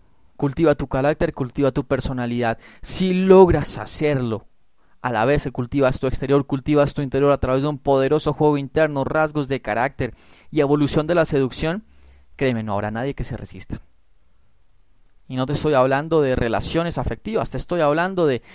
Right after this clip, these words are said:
éxitos, negocio, te estoy hablando de un montón de cosas. El seductor tiene un aura que a todo el, a todo el mundo, para bien o para mal, cautiva, ¿no? Tú sabes que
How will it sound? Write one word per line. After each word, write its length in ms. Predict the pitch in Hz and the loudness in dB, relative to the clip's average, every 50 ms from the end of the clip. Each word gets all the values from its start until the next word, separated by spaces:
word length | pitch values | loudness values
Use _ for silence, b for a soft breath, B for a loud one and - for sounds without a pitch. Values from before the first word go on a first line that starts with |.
| B B B B | B B B B
éxitos, 580 | B - 180 - - 202 175 - 151 135 - | B -2 -2 0 -2 -4 -2 0 -2 -2 -2
negocio, 480 | 139 127 120 117 131 165 175 - - 131 | -4 -6 -4 0 0 0 0 0 -2 -6
te 80 | - 120 | -6 -8
estoy 220 | 110 - 127 131 | -10 -8 -4 -4
hablando 300 | 127 131 143 151 156 156 | -2 -2 -2 -2 -2 -2
de 40 | 147 | -4
un 60 | 143 | -2
montón 300 | 139 131 131 - 156 156 | -4 -6 -4 -4 -6 -4
de 100 | 143 127 | -6 -6
cosas. 260 | - 143 131 127 113 131 | -6 -6 -6 -6 -6 -6
El 100 | 120 107 | -6 -6
seductor 560 | - - 117 117 113 110 - - 147 160 156 b b b b b b b b b b _ _ _ _ _ _ _ _ - _ _ _ _ _ _ _ _ _ _ _ | -4 -4 -2 -2 -4 -2 0 0 0 0 0 b b b b b b b b b b _ _ _ _ _ _ _ _ -20 _ _ _ _ _ _ _ _ _ _ _
tiene 200 | - 180 185 170 | -2 -2 0 0
un 140 | 160 156 160 | -2 -4 -2
aura 420 | 160 170 180 196 202 208 196 196 - _ _ _ _ _ - - _ _ _ | 0 2 2 4 4 2 0 0 -4 _ _ _ _ _ -20 -20 _ _ _
que 120 | - 127 131 | -4 -2 -2
a 60 | 123 | -2
todo 300 | - 180 180 175 180 170 | 0 0 2 2 2 2
el, 140 | 156 147 151 - - - 165 | 0 -2 -6 -12 -6 -2 -2
a 100 | 143 139 | -2 0
todo 200 | - 202 208 202 | 2 2 2 2
el 60 | 190 | 2
mundo, 280 | 190 208 208 180 165 | 0 -2 0 0 -2
para 260 | 143 - - 135 127 131 | 0 0 0 0 0 0
bien 180 | 180 226 247 | 0 0 0
o 80 | 226 175 | 0 2
para 180 | - 139 127 | 2 2 2
mal, 160 | 123 170 214 - | 2 -2 -2 -2
cautiva, 500 | - 139 131 - - 170 147 127 113 110 | -2 -4 -2 0 0 0 2 2 0 -2
¿no? 120 | 120 139 | -4 -6
Tú 120 | - - | -6 -8
sabes 360 | 131 - 160 135 139 147 135 - | -6 -2 -2 0 0 -2 -4 -4
que 160 | - 135 | -6 -8